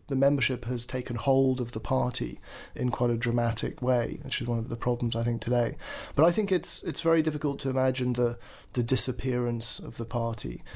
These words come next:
I think what's more likely is struggles at the top, changes in direction, coups, counter coups, and some different composition of the party going forward. But we're not in a situation, I think, in the U K where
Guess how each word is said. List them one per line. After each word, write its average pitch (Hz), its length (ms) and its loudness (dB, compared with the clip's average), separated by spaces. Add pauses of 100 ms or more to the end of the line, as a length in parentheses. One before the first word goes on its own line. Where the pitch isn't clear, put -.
(160)
I 135 120 4
think 135 160 2
what's 127 160 -2
more 135 160 4
likely 123 460 2
is 117 340 0 (340)
struggles 139 460 2
at - 80 -4
the 120 60 -4
top, 131 420 0 (200)
changes 131 400 2
in 123 120 0
direction, 120 720 0 (380)
coups, 131 360 6
counter 120 380 -2
coups, 117 640 0 (260)
and 120 260 2
some 117 580 2
different 120 320 -2
composition 117 520 0
of 113 80 -4
the - 80 -8
party 123 640 -2
going 117 280 -2
forward. 120 440 -2 (320)
But 139 100 4
we're 143 100 6
not 156 100 8
in 151 80 2
a 131 40 2
situation, 131 540 0
I - 20 2
think, 139 240 0
in 135 60 -4
the 127 80 -2
U 127 120 0
K 131 280 2
where 120 320 4